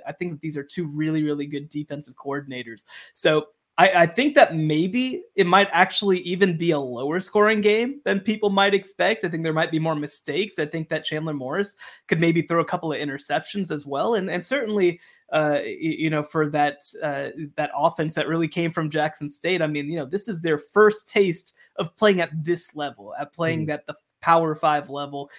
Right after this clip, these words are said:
Speaker 1: And T C U does return a decent amount on the de-, defensive side of the ball. So it's gonna be a good game, I think. I, I think that it's gonna be a back and forth game, and it's one that I'm really excited to go watch.
Speaker 2: Yeah, and you know, I have one advantage for Colorado that's, like, super underrated. Um,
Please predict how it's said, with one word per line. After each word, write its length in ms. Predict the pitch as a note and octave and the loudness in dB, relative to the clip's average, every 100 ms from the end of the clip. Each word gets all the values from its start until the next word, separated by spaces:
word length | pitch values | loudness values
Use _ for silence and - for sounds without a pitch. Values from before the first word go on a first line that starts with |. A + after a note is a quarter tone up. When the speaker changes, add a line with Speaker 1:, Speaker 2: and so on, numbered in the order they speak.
| - | -6
Speaker 1:
And 120 | D#3+ | -4
T 120 | D#3+ B3 | -2 -2
C 100 | F#3 | -2
U 80 | |
does 180 | D#3 D#3 | 0 -2
return 300 | D3 E3 D#3 | -2 -2 -2
a 40 | C#3+ | 0
decent 240 | D3 D3 | -4 -4
amount 200 | D3 D3 | -4 -4
on 80 | C#3 | -6
the 80 | C3+ | -10
de-, 140 | C#3 D3 C#3 - | -12 -10 -12 -8
defensive 380 | D3+ D3 C#3 | -8 -8 -10
side 160 | C#3 A#2+ | -12 -12
of 60 | A#2 | -14
the 40 | |
ball. 200 | C#3+ - | -18 -14
So 260 | - D#3 D3+ - - _ _ | -4 -2 -2 -8 -20 _ _
it's 120 | G3+ G3 | 2 4
gonna 140 | C4 | 6
be 120 | B3 | 8
a 40 | G#3 | 10
good 180 | G3 | 8
game, 240 | D#3+ E3+ D3+ | 6 2 2
I 100 | D3+ | -2
think. 420 | - D3+ C#3+ C#3+ | -2 -4 -4 -4
I, 200 | D3+ D3 | -2 -2
I 40 | D3 | -2
think 300 | - D#3+ D#3 | -2 -2 -2
that 280 | D#3 D3 C#3+ _ - | -2 -2 -8 _ -10
it's 140 | E3 | -4
gonna 140 | F3+ E3+ | 0 2
be 80 | |
a 60 | D#3+ | 0
back 360 | D3 D3+ D#3 D#3 | 0 0 -2 -4
and 120 | C#3+ | -8
forth 300 | C#3 C#3+ C#3+ | -6 -8 -6
game, 380 | C#3 C3+ C3 B2+ | -8 -6 -8 -14
and 340 | - C#3 C#3 B2+ | -14 -12 -12 -12
it's 160 | C#3+ | -12
one 140 | D#3 F3 | -8 0
that 80 | F#3+ | 2
I'm 100 | F#3+ | 6
really 160 | G#3 | 4
excited 320 | G#3+ G3+ F#3+ | 4 2 0
to 80 | F3+ | 0
go 120 | F3+ | -2
watch. 520 | F#3 F#3 - - - _ _ _ _ - | 0 -2 -4 -8 -18 _ _ _ _ -6
Speaker 2:
Yeah, 140 | B2+ | -4
and 100 | A2+ | 0
you 40 | B2+ | 0
know, 260 | D3+ E3+ - | 2 0 0
I 120 | B2+ | 0
have 340 | C3+ D3 C3 A#2 | 2 0 0 -2
one 320 | A2+ B2+ D3+ | -2 -2 -2
advantage 560 | D3+ B2+ G#2+ G#2 A2 | -2 -6 -4 -6 -8
for 80 | - | -10
Colorado 520 | A2+ A#2 A#2 A#2 A#2+ | -6 -4 -2 -2 -2
that's, 220 | A#2+ A#2 - | -4 -4 -4
like, 140 | A#2 | -6
super 420 | - - C#3+ C#3+ | -6 -4 -4 -2
underrated. 680 | C#3+ C3+ A#2 G#2+ A2 B2+ C3+ _ _ _ - | -2 0 -2 -2 -2 -6 -8 _ _ _ -8
Um, 420 | B2 B2 A2 G2+ | -2 -2 -2 -8